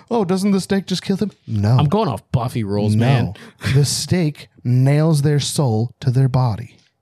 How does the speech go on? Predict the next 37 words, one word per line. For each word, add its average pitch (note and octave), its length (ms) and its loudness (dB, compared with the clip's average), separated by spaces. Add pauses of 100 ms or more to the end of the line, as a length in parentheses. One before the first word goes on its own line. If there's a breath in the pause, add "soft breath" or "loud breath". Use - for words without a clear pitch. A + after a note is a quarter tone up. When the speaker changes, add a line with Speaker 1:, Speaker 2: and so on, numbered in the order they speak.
Speaker 2:
They C#3 140 -4
should F3 240 -2
have C3+ 180 -2
turned C3+ 400 0
to - 260 -8
ash. F#2 520 -8
It B2+ 80 -8
should C3+ 140 -6
have C3+ 80 -2
been C3 160 -2
either, A#2+ 400 -4 (300 loud breath)
either C3+ 260 0
like A2+ 400 -6
Blade E3 560 -2 (200)
or D3+ 180 -2
like C3 300 -4
Buffy. - 420 -6 (280 soft breath)
They C3 80 -4
should C3 200 -2
have C#3 100 -4
just B2 360 -12
immediately D3 600 -2
<laughs> - 1900 -10
Speaker 1:
Flamed A#3 320 -4
out. G#3 280 -4 (1000 soft breath)
And B2+ 200 -2
then C3+ 80 2
Speaker 2:
That C#3 80 2
would C#3+ 80 2
have C3 60 2
been C3 120 -2
too B2+ 140 -4
difficult G#2+ 400 -6
for G2 80 -8
this F#2 180 -10
movie, G2 200 -8
though. G2 180 -10